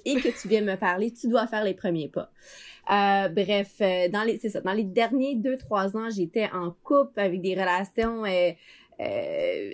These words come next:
assez courtes. Maintenant, je me suis dit, « Je vais prendre un petit temps pour moi-même. » Et ça va assez bien parce qu'on est confinés à la maison. Mais, euh, sinon, euh,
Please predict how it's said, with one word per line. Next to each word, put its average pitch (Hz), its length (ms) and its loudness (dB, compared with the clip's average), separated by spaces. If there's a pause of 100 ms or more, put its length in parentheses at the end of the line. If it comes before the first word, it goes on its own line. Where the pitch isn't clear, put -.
(120)
assez 226 360 0
courtes. - 560 2
Maintenant, 208 380 0
je 254 120 -2
me 208 60 0
suis - 140 -8
dit, « 220 120 0
Je 220 60 4
vais 185 80 2
prendre 226 200 -4
un 349 100 2
petit 277 140 -4
temps 269 160 -2
pour 254 160 -2
moi-même. » 185 720 -2 (100)
Et 196 320 0
ça 196 220 -2
va 214 200 0
assez 226 240 -2
bien 214 180 0
parce 220 200 -6
qu'on 180 180 -2
est 175 260 -2
confinés 226 540 -2
à 180 80 -2
la 180 140 -2
maison. 180 480 -2 (400)
Mais, 190 400 2
euh, 175 380 2 (220)
sinon, 196 500 -2
euh, 160 560 -4